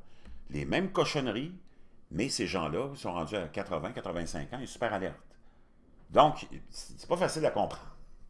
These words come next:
Comprendre la vie, c'est pas facile à comprendre. Pendant ce temps-là, cette huile-là, ben, c'est une réalité, ça tombe du ciel.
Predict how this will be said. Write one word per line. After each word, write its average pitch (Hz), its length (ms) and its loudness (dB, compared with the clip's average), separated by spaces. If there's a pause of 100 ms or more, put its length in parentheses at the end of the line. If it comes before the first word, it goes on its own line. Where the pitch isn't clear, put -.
(200)
Comprendre 110 400 0
la 95 200 0
vie, 160 200 -4
c'est - 80 -10
pas 143 80 2
facile 143 280 -2
à 127 60 6
comprendre. 78 460 -2 (340)
Pendant 131 260 10
ce - 140 2
temps-là, 123 300 8
cette - 320 2
huile-là, 165 640 4 (840)
ben, 95 140 0
c'est - 220 -4
une 107 60 0
réalité, 95 580 0
ça - 180 -6
tombe 151 240 -4
du - 100 -10
ciel. - 380 -4